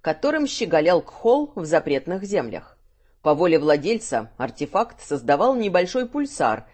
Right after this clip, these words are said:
который без проблем можно было метнуть во врага. Заряда хватало на три выстрела, а затем следовало ждать почти сутки.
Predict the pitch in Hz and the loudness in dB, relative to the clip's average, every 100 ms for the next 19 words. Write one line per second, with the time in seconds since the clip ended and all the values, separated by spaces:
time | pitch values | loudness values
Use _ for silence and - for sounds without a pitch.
0 | _ 175 175 165 156 156 - 143 139 233 | _ -2 0 0 0 -4 0 2 2 -2
1 | 269 170 247 254 247 254 247 240 240 139 | -2 0 -2 -2 0 0 0 -2 -4 -6
2 | 143 143 151 165 202 175 113 - _ _ | -4 -2 0 0 -2 -4 -8 -8 _ _
3 | _ _ - 143 147 180 226 247 - 151 | _ _ -6 2 4 4 2 0 2 0
4 | 156 208 262 247 202 - 226 202 165 - | 4 4 4 2 0 -2 -2 -2 -4 -6
5 | 131 127 110 110 - 139 147 143 233 262 | -4 -2 -2 -6 -8 -2 -2 2 0 0
6 | - 156 190 240 247 247 165 135 135 - | -4 -4 0 2 2 0 0 0 -2 -4
7 | - 214 - - 123 117 170 - _ 95 | -4 -4 -6 -12 -12 -10 -12 -12 _ -18